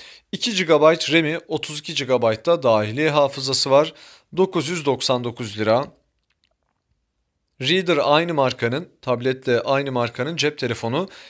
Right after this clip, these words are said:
P on üç Blue cep telefonu, on altı, on altı gigabayt dahili hafızalı, bin iki yüz doksan dokuz T L.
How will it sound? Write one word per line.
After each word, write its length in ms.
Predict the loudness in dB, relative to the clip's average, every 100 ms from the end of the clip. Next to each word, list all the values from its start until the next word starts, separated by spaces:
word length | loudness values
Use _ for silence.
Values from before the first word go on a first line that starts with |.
| _ 0
P 160 | 2
on 160 | 4 0
üç 200 | -2 -4
Blue 240 | -4 0
cep 220 | 0 0
telefonu, 360 | 0 -2 -2 -2
on 100 | 2
altı, 240 | 2 -2
on 160 | -4 2
altı 260 | 2 0 -6
gigabayt 460 | -2 0 0 0
dahili 360 | 2 2 0 2
hafızalı, 640 | 2 2 0 -2 0 0 -2 -20 _
bin 80 | -6
iki 180 | -4 -4
yüz 160 | -2
doksan 380 | -4 -2 -2 -2
dokuz 300 | -6 -10 -12
T 240 | -6 -6 -4
L. 180 | -8